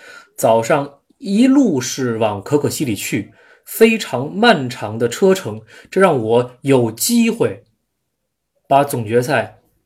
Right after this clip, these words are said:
第六场比赛完整的看完，完整的看完了。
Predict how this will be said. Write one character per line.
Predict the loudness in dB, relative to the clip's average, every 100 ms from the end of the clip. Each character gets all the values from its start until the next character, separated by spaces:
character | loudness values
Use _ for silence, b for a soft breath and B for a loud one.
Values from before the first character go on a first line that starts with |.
| _ _ _
第 | 0 0
六 | 2 6 6 4
场 | -4 -10 -8
比 | -8
赛 | -6 -4 -6 -10 -4
完 | 2 4 4 0
整 | -2 -4
的 | -10
看 | -8 -8 -8
完， | -12 -16 _ _ _ _ _ _ _ _ -2
完 | 0 0
整 | -4
的 | -8
看 | -10 -10
完 | -10 -16
了。 | -20